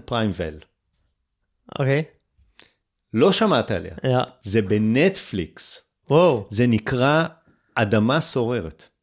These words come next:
Speaker 2: Mm.
Speaker 1: וזה הסדרה הכי טובה שמשודרת עכשיו. המלצה חמה. אמריקה, יוטה אלף שמונה מאות חמישים, זה הסיפור על אמא ובן שבורחים מ-, מהשלטונות,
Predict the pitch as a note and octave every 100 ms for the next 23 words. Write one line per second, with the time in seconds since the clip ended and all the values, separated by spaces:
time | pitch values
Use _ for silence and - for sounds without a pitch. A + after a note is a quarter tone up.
0 | _ _ _ - C#3+ D3 B2+ A2 A2+ A2+
1 | A#2 - B2+ A#2+ D3 D3 - A#2 - -
2 | A3+ F3+ C3+ G#2+ D3+ G#3+ G#3+ - _ _
3 | _ - - G#2 - A2+ B2+ A#2 G2 -
4 | F2 G#2 C#3+ C3+ C#3 - F3 - B2+ G2+
5 | E2 _ _ _ - - - - _ B2
6 | D3 D#3+ C#3+ C3 F#2+ - _ A#2+ C#3+ C3+
7 | A2+ B2 A#2+ - G#2+ A2 G2+ - F#2+ F2
8 | - D#3+ D3 G#2+ - A2+ - C#3+ A#2 A2
9 | A2+ C3 A#2+ F#2+ F#2 B2+ D3+ C3 A#2+ G2+
10 | F#2 - C3 B2 A#2 G#2+ G#2+ G2+ G2+ -
11 | F#2+ - G2 G#2 F#3